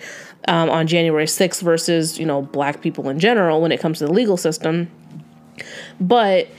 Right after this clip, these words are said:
it says that there's no involuntary servitude or slavery except as punishment of crime. So one of the things that we see happening during Reconstruction, and I'll talk more about that in another <laughs> podcast, is we start seeing the criminalization of a lot of things.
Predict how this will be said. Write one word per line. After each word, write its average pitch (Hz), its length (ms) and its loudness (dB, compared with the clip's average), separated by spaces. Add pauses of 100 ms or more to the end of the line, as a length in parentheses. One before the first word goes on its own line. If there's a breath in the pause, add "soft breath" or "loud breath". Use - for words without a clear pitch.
(160 loud breath)
it 208 160 4
says 233 280 2
that 202 180 2
there's 208 320 2
no 214 460 2
involuntary 202 800 2
servitude 180 440 0
or 180 160 2
slavery 175 560 0
except - 640 0
as 185 140 0
punishment 170 540 0
of - 160 -6
crime. - 440 -6 (420 loud breath)
So 214 180 2
one 208 180 2
of 254 100 2
the 240 80 -2
things 233 240 2
that 214 100 0
we 190 100 2
see 190 200 0
happening 180 460 2
during 170 300 0
Reconstruction, 170 640 -2
and 156 100 -2
I'll 156 80 -2
talk 170 240 -2
more 165 140 2
about 165 180 0
that 165 220 0
in 151 100 -4
another 175 280 2
<laughs> - 20 -4
podcast, 170 760 -2 (440 loud breath)
is 190 240 4
we 196 120 0
start 208 320 0
seeing 202 220 2
the 175 80 2
criminalization 190 1000 2
of 160 160 0
a 156 40 2
lot 156 280 2
of 143 100 -4
things. 208 920 -2